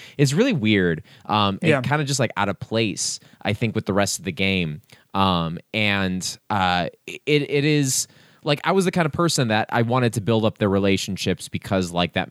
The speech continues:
Speaker 1: I wanted to get the optimal run so I had the most power-ups so I wouldn't lose my characters and fights and stuff.
Speaker 2: Yeah.
Speaker 1: But, like, it just feels weird to do that as you're just thinking about stuff and, like, you know, who do you wanna spend more time with? Do you wanna spend time with this teacher or this student? You have, like, those options every once in a while, and it's just kinda like,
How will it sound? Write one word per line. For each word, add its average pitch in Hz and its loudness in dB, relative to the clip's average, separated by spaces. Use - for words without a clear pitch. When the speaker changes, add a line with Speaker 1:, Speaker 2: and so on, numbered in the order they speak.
Speaker 1:
I 104 0
wanted 104 0
to 104 -2
get 95 -2
the - -6
optimal 92 -2
run 98 2
so 92 -2
I 87 2
had 90 -2
the 85 -4
most 110 -4
power-ups 101 0
so 98 -4
I 92 -2
wouldn't 90 -4
lose 92 -8
my 82 -6
characters 95 0
and 85 -8
fights 101 -2
and 98 -6
stuff. 92 0
Speaker 2:
Yeah. 180 0
Speaker 1:
But, 160 2
like, 160 2
it 160 0
just 180 0
feels 175 2
weird 117 2
to 104 -8
do 123 -2
that 85 0
as 90 -2
you're 98 -2
just - -10
thinking 98 0
about 82 -2
stuff 85 -4
and, 90 -6
like, 87 0
you 131 -2
know, 117 2
who 151 0
do - 0
you 143 2
wanna 123 0
spend 110 0
more 107 0
time 117 -2
with? 90 -8
Do 107 -8
you - -2
wanna 101 -2
spend 98 -6
time 95 0
with 95 -2
this 90 -2
teacher 113 2
or 98 4
this 85 2
student? 95 0
You 87 -2
have, 92 0
like, 92 0
those 85 -2
options 92 -2
every 82 -2
once 78 -2
in 82 -2
a - -4
while, 82 0
and 82 -2
it's 82 -4
just - -4
kinda 104 -2
like, 85 0